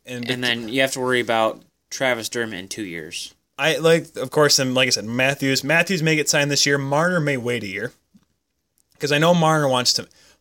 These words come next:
Speaker 1: Marner wants, he wants to be paid close to Matthews. But here's what I'm gonna say to Marner, in all due respect.
Speaker 2: You're not
Speaker 1: You're
Speaker 2: the
Speaker 1: not
Speaker 2: same.
Speaker 1: there. You're not there yet.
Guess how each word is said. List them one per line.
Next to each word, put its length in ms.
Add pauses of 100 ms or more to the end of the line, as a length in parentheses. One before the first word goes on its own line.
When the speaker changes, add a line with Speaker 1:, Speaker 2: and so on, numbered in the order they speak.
Speaker 1:
Marner 340
wants, 420
he 100
wants 280
to 100
be 40
paid 340 (340)
close 300
to 60
Matthews. 400
But 220
here's 200
what 80
I'm 100
gonna 100
say 220
to 180 (140)
Marner, 360 (280)
in 80
all 120
due 120
respect. 480 (340)
Speaker 2:
You're 180
not 360
Speaker 1:
You're 100
Speaker 2:
the 60
Speaker 1:
not 120
Speaker 2:
same. 80
Speaker 1:
there. 160
You're 160
not 280
there 160
yet. 160